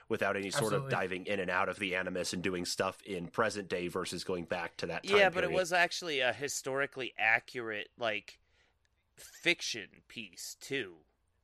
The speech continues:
Speaker 3: as far as the story.
Speaker 2: Say that, say that again.
Speaker 3: You know, it wasn't, it, the, it was a historically accurate fiction piece, too.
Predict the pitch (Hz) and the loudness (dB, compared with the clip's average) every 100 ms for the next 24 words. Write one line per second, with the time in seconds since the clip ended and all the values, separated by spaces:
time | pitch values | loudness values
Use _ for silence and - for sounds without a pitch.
0 | _ _ _ - 117 - 117 104 98 101 | _ _ _ -4 -4 -2 0 0 -2 -10
1 | - - 107 - - - _ _ _ _ | -10 -6 -6 -8 -18 -20 _ _ _ _
2 | _ _ _ _ _ _ _ _ _ _ | _ _ _ _ _ _ _ _ _ _
3 | _ _ _ _ _ _ 151 - 143 - | _ _ _ _ _ _ -20 -20 -20 -20
4 | - - 185 175 165 170 156 143 143 151 | -14 -2 2 4 4 4 4 4 2 0
5 | - _ - 147 143 147 160 175 185 202 | -4 _ 2 4 6 4 4 6 6 6
6 | 175 175 - 147 156 - _ - 165 170 | 2 2 -2 -6 -2 -2 _ -4 -2 0
7 | 151 123 139 - - 156 160 165 - 160 | 0 0 -2 -6 -2 2 2 0 -4 -4
8 | 131 110 _ - 127 143 - 135 120 - | -4 -6 _ 6 8 8 6 -4 -4 -6
9 | - 156 - - 98 90 - 104 80 - | 0 0 0 -4 -6 -14 -12 -12 -10 -10
10 | - 143 107 | -8 -6 -6